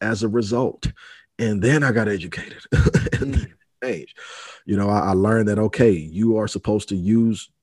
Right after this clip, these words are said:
Speaker 1: leverage technology. You're supposed to leverage a team, you know, and, and this is what you need to say. You're not supposed to, you know, you're not supposed to say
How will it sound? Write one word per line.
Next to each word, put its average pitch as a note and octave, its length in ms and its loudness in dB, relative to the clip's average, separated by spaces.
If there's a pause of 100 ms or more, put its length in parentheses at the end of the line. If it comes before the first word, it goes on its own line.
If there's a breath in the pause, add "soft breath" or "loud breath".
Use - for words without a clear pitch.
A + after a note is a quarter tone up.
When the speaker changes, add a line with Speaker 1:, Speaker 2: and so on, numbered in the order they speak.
Speaker 1:
leverage A2 440 0
technology. A2+ 760 -2
You're F2 100 -8
supposed G#2 300 -6
to A2 60 -2
leverage A2+ 520 2
a F2 60 -8
team, D2+ 420 -2 (460 loud breath)
you G2 120 -8
know, G#2+ 400 0
and, G#2 400 -2
and G2 400 -4
this G#2+ 240 0
is G2 100 -4
what A2+ 240 0
you A#2 60 0
need A#2 120 0
to G2+ 60 -2
say. B2+ 220 2
You're G#2 220 0
not C#3+ 220 2
supposed D#3 540 2
to, B2+ 220 6 (380 loud breath)
you A#2+ 120 2
know, A#2 120 4
you're A#2 140 6
not C3+ 160 2
supposed D3 440 4
to A#2+ 160 8
say C3 840 4